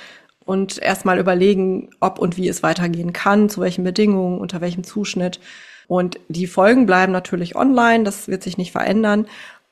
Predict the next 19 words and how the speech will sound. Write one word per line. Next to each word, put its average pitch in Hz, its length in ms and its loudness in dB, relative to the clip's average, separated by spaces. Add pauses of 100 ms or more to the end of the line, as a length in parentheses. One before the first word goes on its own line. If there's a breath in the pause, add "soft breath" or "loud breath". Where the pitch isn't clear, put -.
(140)
Und 202 180 0
es - 100 -14
könnte 254 260 4
sich 233 200 0
ja 202 80 2
jetzt 190 260 0
vielleicht 185 500 -2
auch 175 260 -6
dadurch, 175 420 -4
dass - 180 -14
wir 185 120 2
das 180 160 -4
entscheiden, 226 800 -2
also 156 160 -8
jetzt 165 200 -8
eine 170 120 -8
Pause 190 280 -4
zu 208 160 -2
machen, 196 440 -2